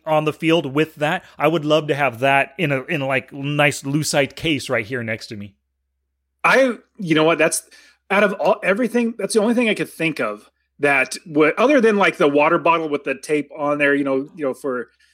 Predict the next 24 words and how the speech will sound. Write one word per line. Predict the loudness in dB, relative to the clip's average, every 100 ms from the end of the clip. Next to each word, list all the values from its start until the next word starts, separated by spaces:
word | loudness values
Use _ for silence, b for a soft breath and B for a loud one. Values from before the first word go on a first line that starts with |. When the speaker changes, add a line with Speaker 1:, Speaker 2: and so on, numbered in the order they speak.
| _
Speaker 2:
that, | -2 -2 -6 -2
people | 2 2 0 -4
pr-, | -2 0
would | 2 2 0
probably | 0 0 2 2
rem-, | 0 0 -6
remember | -6 -4 -2
that, | -2 -2
but | -4
it's | -2
not | 0
as | 0 -2 -10 -18
appealing. | -4 0 0 -2 -12 _ _
Speaker 1:
Mm. | -8
Speaker 2:
If | -2
you | -2
had | 0 0 0
that, | -2 -2 -2
like, | -4
literally, | -2 2 2 2
like, | 2 0 -2
a |
mannequin | -2 -2 -2 -2 -4 -4 -10 _ _ 0
or | 4 4 4 0